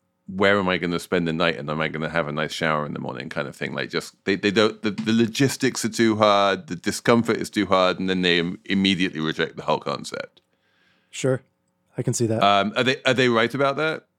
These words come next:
Speaker 2: I mean, to a degree, for sure. <laughs> You know, like,
Speaker 1: <laughs>
Speaker 2: on the Wainwright, I mean, we slept in some pubs that were just like, Maybe this shouldn't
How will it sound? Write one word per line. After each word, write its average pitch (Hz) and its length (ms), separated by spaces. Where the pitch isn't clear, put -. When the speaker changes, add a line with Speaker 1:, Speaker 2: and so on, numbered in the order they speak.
Speaker 2:
I 220 120
mean, 180 180
to 180 120
a 156 40
degree, 139 340
for 127 160
sure. 156 380
<laughs> - 60
You 233 80
know, 214 160
like, 156 180
Speaker 1:
<laughs> - 60
Speaker 2:
on 185 160
the 196 100
Wainwright, 180 680
I 143 40
mean, 143 140
we 170 140
slept 151 340
in 143 120
some 135 200
pubs 135 360
that 139 140
were 127 120
just 123 260
like, 120 380
Maybe 175 500
this 135 420
shouldn't 143 420